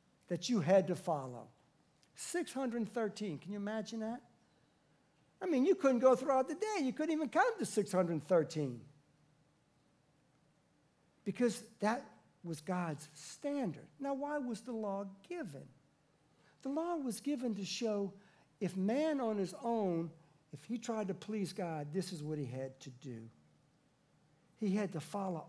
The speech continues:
all these do's and don'ts, because all these do's and don'ts reflected God's holy, righteous character. So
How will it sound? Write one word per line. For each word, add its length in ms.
all 640
these 220
do's 340
and 160
don'ts, 320
because 320
all 320
these 240
do's 320
and 180
don'ts 380
reflected 720
God's 420
holy, 640
righteous 520
character. 600
So 240